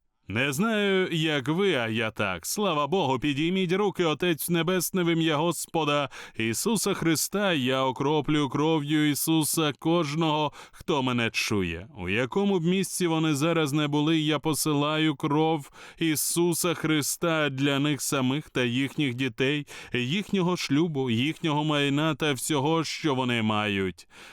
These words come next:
Нехай про них скажуть: «Благословенні вони і благословенний їхній дім».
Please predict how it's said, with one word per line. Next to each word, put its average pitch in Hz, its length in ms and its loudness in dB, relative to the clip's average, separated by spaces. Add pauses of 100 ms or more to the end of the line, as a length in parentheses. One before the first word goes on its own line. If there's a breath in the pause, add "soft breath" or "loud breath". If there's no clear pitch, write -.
(140 loud breath)
Нехай 156 680 0
про 185 240 0
них 175 240 2
скажуть: 175 560 0
«Благословенні 160 1200 2
вони 165 720 2
і 143 180 0
благословенний 131 1300 0
їхній 117 580 0 (140)
дім». 92 500 -2